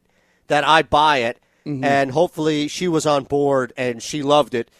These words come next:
Speaker 1: so that made it easy. But, yeah, now I feel like I'm part of the solution, which is bringing that stock back up to where it should be.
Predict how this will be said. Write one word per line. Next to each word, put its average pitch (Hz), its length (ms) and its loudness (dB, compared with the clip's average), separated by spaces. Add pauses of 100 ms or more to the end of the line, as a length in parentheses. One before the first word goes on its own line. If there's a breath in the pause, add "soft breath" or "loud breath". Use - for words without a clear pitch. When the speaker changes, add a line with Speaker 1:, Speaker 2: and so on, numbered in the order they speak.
(240)
Speaker 1:
so 135 340 0
that 156 240 0
made 135 220 -2
it 120 100 -6
easy. 110 460 -8 (440)
But, 139 440 4
yeah, 190 260 4
now 160 240 2
I 175 120 2
feel 170 260 -2
like 151 400 -2 (200)
I'm 160 200 2
part 170 400 0
of 143 140 -4
the 143 100 -2
solution, 143 720 -2
which 143 240 -6
is 139 420 -4
bringing 160 440 -4
that 135 180 -2
stock - 500 -2
back 131 280 -2
up 143 220 -2
to 127 100 -6
where 123 120 0
it 113 80 -8
should 156 240 -6
be. 90 180 -14